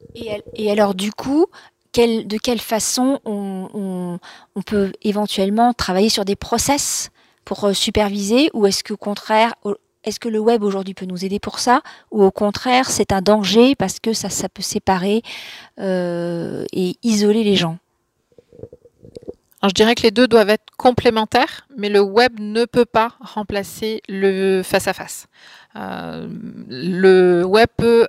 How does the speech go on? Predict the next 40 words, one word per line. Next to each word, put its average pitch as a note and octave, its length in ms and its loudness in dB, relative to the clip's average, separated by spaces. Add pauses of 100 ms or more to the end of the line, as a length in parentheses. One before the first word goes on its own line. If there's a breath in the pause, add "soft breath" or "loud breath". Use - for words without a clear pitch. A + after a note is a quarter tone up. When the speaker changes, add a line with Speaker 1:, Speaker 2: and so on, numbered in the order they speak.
Speaker 2:
euh, F#3+ 280 -2
permettre G3+ 520 -6
un G#3 40 -6
suivi G3+ 460 -8
de G3 480 -4
données F#3+ 220 -2
chiffrées, C#4 480 0 (360 loud breath)
peut F#3+ 140 -6
permettre G3 560 -4
ce G3 180 -10
genre G3+ 200 -6
d'informations G3 680 -4
qui G#3+ 160 -10
sont G#3 220 -4
finalement F#3+ 440 -4
très - 160 -10
factuelles, F#3 560 -2 (360 loud breath)
où F#3+ 80 -4
là, G3+ 100 2
il G#3+ 40 -2
n'y G3+ 40 0
a F3+ 60 -2
pas F#3+ 100 -4
forcément G3 400 -12
besoin F#3+ 240 -10
de F#3+ 60 -14
se - 100 -10
voir, G#3 320 -6 (320 loud breath)
mais G3 120 0
l'humain, G#3+ 380 0
lui, A3 360 -6 (160)
il G3+ 140 -6
doit G3 200 2
rester. G3+ 380 -8 (400 loud breath)
Donc, A3+ 420 0 (160)
euh, F#3 420 -8 (400)
d'après F3+ 440 0
moi A3 320 0
et F3+ 80 -4
d'expérience, G3 760 -6